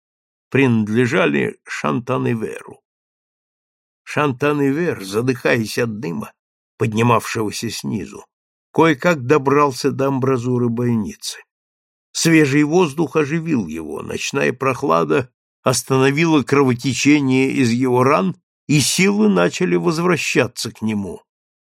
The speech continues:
Вдруг перед отверстием бойницы с наружной стороны вырос торс человека. Тогда, заметив, что у этого человека заняты обе руки,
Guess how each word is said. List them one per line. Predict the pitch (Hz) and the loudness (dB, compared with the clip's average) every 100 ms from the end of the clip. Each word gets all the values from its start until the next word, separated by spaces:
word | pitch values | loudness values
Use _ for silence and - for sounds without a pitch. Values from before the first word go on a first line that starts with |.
| _ _ _ _ _ _ _ _ _ _ _ - | _ _ _ _ _ _ _ _ _ _ _ -12
Вдруг | 104 117 165 202 - | -4 2 4 4 2
перед | - 165 165 | 2 2 4
отверстием | 160 131 170 165 117 - 147 131 | 2 2 0 0 0 0 2 2
бойницы | 127 147 156 190 156 147 120 _ _ | 4 2 2 0 0 0 0 _ _
с | - - | -6 2
наружной | 160 170 202 170 120 147 | 4 6 4 2 2 2
стороны | 123 - 165 147 135 185 233 | 2 2 4 4 4 4 4
вырос | 151 139 185 202 202 - - | 4 4 4 4 0 -4 0
торс | 147 147 131 - | 2 4 0 -8
человека. | - - 175 196 190 165 - - - _ _ _ _ _ _ _ - | -10 -2 2 2 2 0 -2 -16 -20 _ _ _ _ _ _ _ -2
Тогда, | 117 117 175 | -2 2 2
заметив, | 135 127 156 127 - - | 4 2 0 -2 -6 -8
что | - | -2
у | 120 131 | 2 2
этого | 123 110 | 0 -4
человека | 110 113 113 139 165 - - _ _ | -4 -2 0 2 2 0 -4 _ _
заняты | - 123 170 160 127 117 135 | -4 2 2 2 0 0 2
обе | 139 123 139 | 4 4 2
руки, | 143 127 240 233 | 2 2 2 2